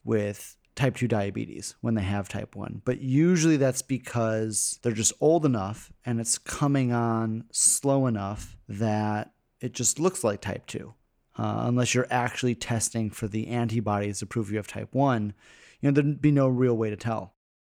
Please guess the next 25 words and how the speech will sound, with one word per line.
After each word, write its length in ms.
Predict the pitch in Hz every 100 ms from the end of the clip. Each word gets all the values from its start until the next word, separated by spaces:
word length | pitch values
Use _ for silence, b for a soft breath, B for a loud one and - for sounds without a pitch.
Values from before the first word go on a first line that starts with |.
| _ _ _ _ _
But 300 | 127 156 143
when 160 | 139 143
you 280 | 156 214 226
start 260 | - 147
experiencing 640 | 131 - 135 127 120 123
these 180 | 120 110
symptoms, 640 | - 120 113 104 110 - - _ _ _ _ _
and 640 | 131 127 123 120 117 113 110
as 200 | 131 120
you 60 | 113
say 200 | - 131
in 100 | 120
the 60 |
play, 260 | 110 131 127
you 160 | 120
wait 160 | 123 127
a 60 | 123
long 480 | 120 135 139 135
time 460 | 120 110 107 104 110
before 520 | 117 113 120 117 117
going 260 | 110 120 117
to 120 | 110
a 40 | 110
doctor 540 | 107 101 104 104 101
to 440 | 95 - 110 110